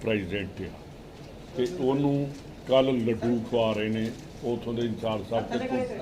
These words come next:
ਬਹੁਤ ਵਧੀਆ ਕੰਮ ਕੀਤਾ ਤੇ ਇਹ ਹੋਰ ਦੁਨੀਆ ਬਾਹਰ, ਤੇ ਅਸੀਂ ਤੈਨੂੰ ਹੋਰ ਕਰਾਂਗੇ। ਆ ਇਹਦੇ ਵਿੱਚ ਉਸੇ ਹੀ ਪਿੰਡ 'ਚ ਐਸ ਐਚ ਓ, ਆ ਦੇਖੋ ਉੱਥੋਂ ਦਾ,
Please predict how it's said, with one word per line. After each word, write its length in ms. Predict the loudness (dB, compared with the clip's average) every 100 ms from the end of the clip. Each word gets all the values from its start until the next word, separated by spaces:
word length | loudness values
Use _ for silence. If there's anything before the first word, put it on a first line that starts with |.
| -8 -2
ਬਹੁਤ 300 | 6 6 6
ਵਧੀਆ 400 | 0 2 4 2 2 -10 -16 -8 -2
ਕੰਮ 260 | 2 2
ਕੀਤਾ 440 | 2 -2 0 2 4
ਤੇ 180 | 2 -2
ਇਹ 180 | 2 2
ਹੋਰ 260 | 2 0 0
ਦੁਨੀਆ 380 | 2 4 4
ਬਾਹਰ, 340 | 4 6 6 6 -2 -14 -16 -6
ਤੇ 120 | -6 0 0
ਅਸੀਂ 220 | 2 -2
ਤੈਨੂੰ 360 | 0 0 0 -2 -8 -14 -8 -2
ਹੋਰ 180 | 0 0
ਕਰਾਂਗੇ। 280 | 0 -2 -4 -10 -2
ਆ 180 | 6 6
ਇਹਦੇ 180 | 6 2
ਵਿੱਚ 240 | 2 0 -2 -10 -10 -12 -14 -14 -14 -6 2
ਉਸੇ 360 | 2 6 6
ਹੀ 60 | 6
ਪਿੰਡ 360 | 4 2 4
'ਚ 200 | 0 -4 -10 -12 -16 -16 -16 -2 6
ਐਸ 360 | 6 6 6
ਐਚ 280 | 6 8 2
ਓ, 180 | 2 2 -4 -14 -14 -10 6
ਆ 140 | 8
ਦੇਖੋ 420 | 8 6 4 6 6
ਉੱਥੋਂ 180 | 4
ਦਾ, 260 | 6 6 6